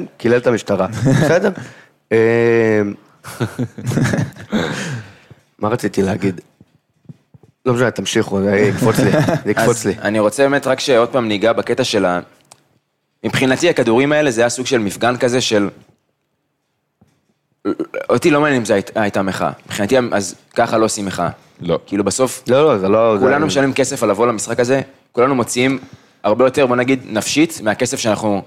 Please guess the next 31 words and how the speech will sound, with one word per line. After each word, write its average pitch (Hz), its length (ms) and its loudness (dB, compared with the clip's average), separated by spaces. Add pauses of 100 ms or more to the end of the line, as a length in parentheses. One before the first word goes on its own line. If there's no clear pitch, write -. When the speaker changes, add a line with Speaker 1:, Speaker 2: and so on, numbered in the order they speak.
(680)
Speaker 3:
מהכסף 131 200 -2
שאנחנו 117 220 0
מוציאים, 127 440 0 (140)
בשביל 110 220 0
להגיע 117 300 4
לעוד 113 260 4
דרבי 123 260 2
של 110 120 -2
שמונה 123 260 0
וחצי 113 220 -2
שנים, 123 380 0 (720)
ואחוז 107 1400 0
בודד 127 300 2
מכל 131 260 0
שער 131 200 2
חמש, 127 540 -2 (1000)
פשוט - 180 -8
מחליט 139 420 0 (220)
Speaker 4:
לחבל. 107 300 2
Speaker 3:
שאין 143 200 4
משחק 156 320 -2
היום. 98 160 0 (760)
פשוט 147 320 0
מחליט 127 200 2
Speaker 1:
אין - 80 2
Speaker 3:
להגיד 143 200 2
Speaker 1:
משחק, 101 140 -2
Speaker 3:
שאין 131 140 2 (100)
Speaker 1:
זה 156 60 0
Speaker 3:
משחק 156 300 0
היום, 180 240 2